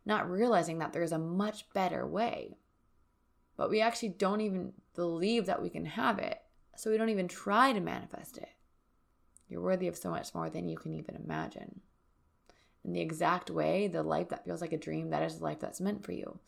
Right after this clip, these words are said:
But you have to start taking steps toward it. The universe is waiting for you to take the first move.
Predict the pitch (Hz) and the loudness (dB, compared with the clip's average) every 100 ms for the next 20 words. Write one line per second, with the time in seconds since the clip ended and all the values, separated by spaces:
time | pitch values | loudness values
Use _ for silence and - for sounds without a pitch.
0 | - - _ 185 - 160 165 170 180 - | -20 -20 _ 0 2 2 2 -2 -4 0
1 | 160 156 156 151 156 - - - 156 156 | 0 0 -4 -4 -4 -6 -6 -4 -2 -2
2 | - - _ _ _ _ _ _ _ - | -4 -12 _ _ _ _ _ _ _ -6
3 | 170 170 156 160 147 156 160 156 156 143 | -2 -2 -4 -6 -2 0 0 -2 -2 -2
4 | - 143 - - - - 73 - - | -4 -8 -8 -10 -10 -6 -6 -6 -10